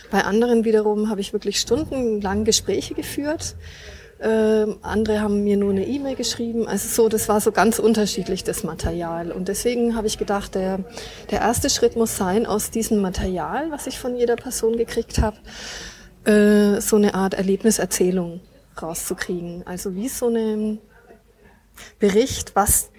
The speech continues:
was das Thema, was quasi das zentrale Thema dann schon genauer darstellt, was der Person halt wichtig ist. Das war so der erste Schritt. Also so eine Art Ich-Erzählung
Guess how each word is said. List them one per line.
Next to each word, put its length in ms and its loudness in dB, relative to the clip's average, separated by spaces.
was 220 0
das 180 0
Thema, 580 -4
was 300 -4
quasi 280 0
das 280 -4
zentrale 540 0
Thema 440 0
dann 200 -2
schon 340 -2
genauer 380 0
darstellt, 520 0
was 160 -4
der 420 -2
Person 440 2
halt 160 -4
wichtig 400 -2
ist. 300 -6
Das 140 -4
war 120 -6
so 120 -2
der 120 -4
erste 320 -6
Schritt. 440 -6
Also 160 -4
so 140 -4
eine 200 0
Art 240 -6
Ich-Erzählung 600 0